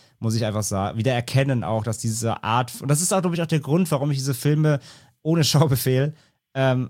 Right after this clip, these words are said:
oft meide, weil ich einfach weiß, was mich da leider dann doch im, in der, im, im, im Bodensatz erwartet. Und das stimmt leider einfach meistens, weil dieses Hollywood-Writing leider echt immer in diese Richtung geht.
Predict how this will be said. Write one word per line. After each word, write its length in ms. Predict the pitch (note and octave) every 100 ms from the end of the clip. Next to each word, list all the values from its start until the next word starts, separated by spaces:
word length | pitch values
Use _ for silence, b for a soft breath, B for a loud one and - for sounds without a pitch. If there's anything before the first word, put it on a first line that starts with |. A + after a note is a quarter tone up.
| -
oft 220 | C3+ -
meide, 520 | C#3 C#3 A#2 B2 C3+ C3
weil 120 | B2+
ich 300 | B2 - -
einfach 340 | - B2+ C3
weiß, 300 | C3 C#3 B2
was 140 | A2+ G#2+
mich 80 |
da 180 | - G2
leider 300 | G2 G2+ G#2
dann 100 | G#2+
doch 160 | A#2 A#2
im, 240 | A2 G#2+
in 140 | G#2+ A2+
der, 180 | A2
im, 140 | - A2+
im, 260 | - A2+
im 160 | G2+ B2
Bodensatz 480 | A#2+ B2+ B2+ A2 -
erwartet. 420 | G2 F#2+ G2 A#2
Und 60 | A#2+
das 160 | G#2+
stimmt 220 | - B2+
leider 160 | G#2 E2+
einfach 220 | D#2 -
meistens, 420 | D#2+ E2 D#2+ F#2+ F#2+
weil 140 | G#2
dieses 340 | A2 A2 G#2
Hollywood-Writing 880 | A2+ B2 A2+ A#2 A#2 A2 A2+ A#2+ A2
leider 340 | G2+ G#2 A2 E2+
echt 200 | G#2+ F#2+
immer 100 | G#2+
in 60 |
diese 120 | G2
Richtung 320 | G#2+ A2+ G#2 E2
geht. 280 | F2+ F#2+